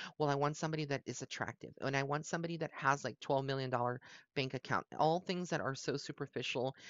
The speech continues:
and that do not matter. I am a firm believer it's not about the physical body. It's not about the muscles and the good looks. It's what you have in your heart.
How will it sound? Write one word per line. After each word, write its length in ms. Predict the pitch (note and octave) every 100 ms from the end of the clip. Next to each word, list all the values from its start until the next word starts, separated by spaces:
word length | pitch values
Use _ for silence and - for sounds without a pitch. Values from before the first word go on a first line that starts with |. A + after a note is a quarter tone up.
| - -
and 180 | C#3+ C#3+
that 140 | B2+
do 140 | D3
not 260 | C3 B2 -
matter. 340 | B2 A#2+ G#2 -
I 180 | B2+ C#3+
am 200 | D#3 D3+
a 60 | C#3+
firm 240 | - C#3
believer 420 | C3+ C3 B2+ C3
it's 220 | - C3+ B2+
not 220 | B2 C3+
about 240 | C3+ C3+
the 100 | B2+
physical 420 | - B2+ C#3 B2+
body. 520 | B2 B2+ A#2+ C3+ D3 D3+ - - - -
It's 180 | C#3+
not 160 | C#3 C#3
about 300 | C#3+ C3+ -
the 60 | B2
muscles 840 | A#2+ A#2+ C3 - C#3+ C#3+ C#3 C3 A#2+
and 240 | - B2+ B2+
the 60 |
good 220 | B2+ C3 G#2
looks. 460 | B2+ C#3+ - - -
It's 260 | C3 -
what 220 | C#3+ C3+ - _ _
you 160 | C3+ C3+
have 240 | B2+ A#2+
in 80 | A#2
your 120 | A2+
heart. 340 | - A#2 E2+